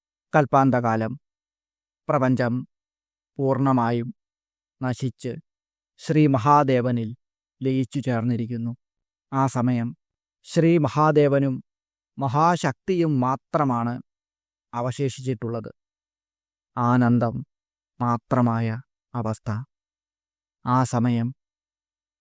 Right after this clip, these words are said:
ആനന്ദം കൊണ്ട് ഉന്മത്തനായ ശ്രീ മഹാദേവൻ തൻ്റെ മഹത്തായ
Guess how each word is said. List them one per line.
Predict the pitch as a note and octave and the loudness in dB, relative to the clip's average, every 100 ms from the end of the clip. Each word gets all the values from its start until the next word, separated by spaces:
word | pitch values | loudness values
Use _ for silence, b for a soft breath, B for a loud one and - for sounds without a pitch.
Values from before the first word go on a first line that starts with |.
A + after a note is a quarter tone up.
| - | -4
ആനന്ദം | B2 A#2+ B2 B2 A#2+ B2+ | 2 4 4 4 2 0
കൊണ്ട് | A#2+ A#2+ A#2 B2 _ _ _ _ _ _ | 0 -2 -2 -8 _ _ _ _ _ _
ഉന്മത്തനായ | D3+ D3 D#3+ D#3+ D3+ C3+ A#2 A#2 A#2 B2 _ _ _ _ _ - | -2 2 2 2 0 0 0 -2 -4 -10 _ _ _ _ _ -12
ശ്രീ | - D#3 D3 | -2 2 4
മഹാദേവൻ | C3+ D3+ D3+ B2+ A#2 A2+ B2 _ _ _ _ _ | 4 2 2 2 0 -4 -8 _ _ _ _ _
തൻ്റെ | B2+ A#2 A#2 A#2 - _ _ _ _ _ - | -2 0 0 -4 -10 _ _ _ _ _ -6
മഹത്തായ | A#2+ B2+ - A#2+ A2+ A2+ G#2+ | -2 -4 -2 0 2 0 -4